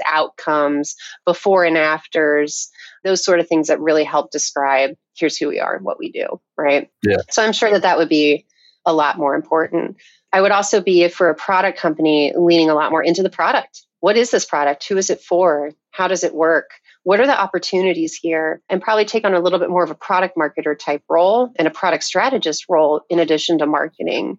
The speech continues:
Speaker 2: Mm-hmm.
Speaker 1: 'cause you can create more impact and you're gonna be able to understand the business a lot more because of that.
Speaker 2: Yeah. No, that's an interesting point around the, you know, the new market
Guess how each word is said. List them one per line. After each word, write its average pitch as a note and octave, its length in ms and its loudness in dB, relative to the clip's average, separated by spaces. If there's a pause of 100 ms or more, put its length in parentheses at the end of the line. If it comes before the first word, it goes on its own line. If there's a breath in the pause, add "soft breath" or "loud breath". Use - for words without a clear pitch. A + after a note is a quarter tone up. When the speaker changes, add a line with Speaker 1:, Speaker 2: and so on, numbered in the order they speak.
Speaker 2:
Mm-hmm. G#2+ 260 0 (240)
Speaker 1:
'cause E3 120 -6
you E3 80 -4
can F3 120 0
create E3 300 2
more E3 180 2
impact G3 500 0
and E3 100 2
you're D3+ 100 2
gonna D3 140 0
be D3+ 120 -4
able C#3+ 120 -2
to D3+ 120 0
understand E3+ 460 -6
the - 80 -14
business - 320 -10
a - 60 -8
lot - 240 -4
more - 340 -6
because - 280 -14
of - 100 -18
that. C#2+ 200 -4 (560)
Speaker 2:
Yeah. G2 240 -2 (420 loud breath)
No, A#2 140 -2
that's A#2+ 160 0
an C3 120 0
interesting C3+ 400 0
point A2 300 -2
around F#2 420 -2 (100)
the, F#2+ 400 -2 (340 loud breath)
you G2+ 80 -2
know, G2+ 100 0
the G2 120 0
new G#2 260 0
market F#2 560 -2